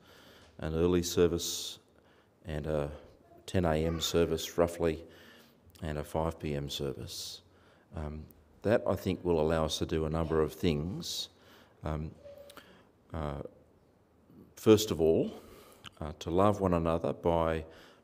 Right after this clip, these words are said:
providing, I think, at the earlier service an environment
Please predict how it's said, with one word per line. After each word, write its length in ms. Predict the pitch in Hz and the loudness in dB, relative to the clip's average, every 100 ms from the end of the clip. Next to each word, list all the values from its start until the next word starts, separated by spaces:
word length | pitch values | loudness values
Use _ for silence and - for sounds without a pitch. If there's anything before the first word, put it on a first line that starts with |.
| - | -4
providing, 560 | 92 85 113 123 95 | -2 2 4 4 4
I 60 | 85 | 2
think, 180 | 95 87 | 0 0
at 140 | 85 | 0
the 180 | 85 - | 0 0
earlier 420 | 90 95 90 80 | 2 4 2 0
service 600 | - 90 82 80 - - - | 0 0 0 -2 -6 -10 -6
an 100 | 85 | -4
environment 560 | 76 85 85 78 78 | 0 2 2 2 -4